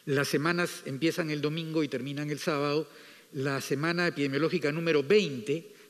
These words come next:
terminó el sábado veintidós de mayo y fue la información que nos dio el tiempo para poder elaborar el informe. Eh, la segunda recomendación es implementar en adelante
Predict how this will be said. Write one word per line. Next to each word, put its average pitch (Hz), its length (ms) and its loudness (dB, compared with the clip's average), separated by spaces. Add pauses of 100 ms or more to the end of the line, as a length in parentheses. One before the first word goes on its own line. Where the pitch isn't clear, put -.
terminó 143 440 0
el 135 140 2
sábado 156 800 4
veintidós 135 480 4
de 131 100 0
mayo 117 380 -2 (440)
y 139 100 -6
fue 165 260 4
la 147 140 -2
información 143 640 -2 (340)
que 165 160 6
nos 156 220 4
dio 165 140 4
el 160 100 0
tiempo 160 320 2
para 147 300 2
poder 135 340 4
elaborar 127 580 0 (280)
el 147 160 2
informe. 107 500 -6 (1700)
Eh, 156 80 2
la 160 100 2
segunda 233 480 6
recomendación 185 840 4
es 190 340 2
implementar 151 640 2
en 151 100 2
adelante 156 600 2